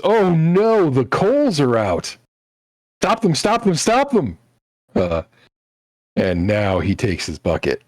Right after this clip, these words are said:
uh, sloshes the last of the water it has on s-, on this coal over here. Of course, it doesn't do anything, but he immediately tries to slam the bucket down on top of it.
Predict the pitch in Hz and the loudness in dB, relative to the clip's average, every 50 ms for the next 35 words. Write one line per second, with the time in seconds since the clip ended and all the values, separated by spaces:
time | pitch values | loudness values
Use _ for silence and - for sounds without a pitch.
0 | - - 87 76 71 69 - - - - - 127 123 120 110 92 87 78 73 80 | -4 -2 -2 0 0 -2 -2 -4 -4 -2 -2 0 0 0 -2 -4 -4 -4 -2 -2
1 | 78 78 78 78 80 78 - - - 67 69 69 71 73 73 73 71 69 67 - | -2 -2 -2 -2 -4 -4 -6 -8 -8 -4 -2 -2 -2 -2 -2 -2 -4 -4 -4 -4
2 | 87 87 78 73 73 73 80 76 71 67 - - - - - 85 76 78 76 71 | -2 -2 -2 -2 -2 -4 -6 -10 -10 -12 -14 -14 -8 -4 -4 -2 -2 -2 -4 -6
3 | 71 73 80 80 76 - - - - 76 65 64 65 64 - 73 76 - 85 76 | -8 -10 -8 -8 -8 -8 -8 -6 -4 -4 -2 -2 -4 -4 -6 -6 -8 -6 -6 -4
4 | 76 78 78 85 85 - - - 120 107 98 - 92 78 92 87 78 78 - - | -4 -4 -4 -6 -8 -12 -8 -6 -4 -4 -4 -6 -8 -6 -6 -6 -6 -8 -10 -8
5 | 80 76 80 82 80 80 - 80 71 69 73 82 92 98 87 80 80 82 90 95 | -8 -6 -6 -6 -8 -8 -10 -10 -10 -8 -8 -6 -4 -4 -6 -6 -4 -4 -4 -2
6 | 95 92 87 85 78 64 71 71 - - - 92 82 80 76 - 82 78 - - | -2 -2 -2 -2 -4 -4 -4 -6 -6 -6 -4 -4 -4 -4 -4 -6 -8 -8 -8 -6
7 | 80 78 73 73 71 71 69 73 73 73 - - - - 73 73 73 69 - - | -6 -6 -6 -6 -8 -8 -6 -6 -6 -6 -6 -10 -8 -6 -6 -6 -6 -6 -8 -8
8 | - - 92 90 - - 80 76 78 - | -6 -4 -4 -4 -4 -4 -6 -6 -8 -8